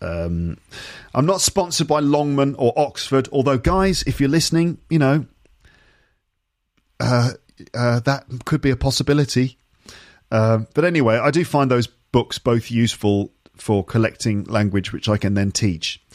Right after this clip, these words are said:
The Longman Language Activator and the Oxford Collocations Dictionary. And also, whenever I teach vocabulary, I kind of think to myself, "Right, what do people actually say?"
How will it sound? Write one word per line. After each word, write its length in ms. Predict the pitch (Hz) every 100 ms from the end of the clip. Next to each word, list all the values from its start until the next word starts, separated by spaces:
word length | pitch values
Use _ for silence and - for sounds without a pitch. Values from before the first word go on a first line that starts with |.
| - - - -
The 80 | 104
Longman 500 | 113 120 113 104 104
Language 360 | 113 110 104
Activator 600 | 107 - 95 95 92 101
and 100 | 95
the 80 | 90
Oxford 380 | 101 - - 98
Collocations 640 | - 95 90 95 - 87
Dictionary. 440 | - 101 - 82 80 - - - -
And 300 | 117 123 123 -
also, 340 | 196 190 135
whenever 380 | 135 170 208 208
I 80 | 208
teach 340 | - 190 -
vocabulary, 720 | - 117 117 107 104 101 101 -
I 100 | 120
kind 200 | 120 175
of 60 |
think 180 | - 147
to 80 | -
myself, 380 | 123 120 127 117
"Right, 200 | 143 107
what 240 | 151 190
do 80 | 240
people 380 | - 208 185 160
actually 360 | - - 147
say?" 480 | 117 - 104 76 73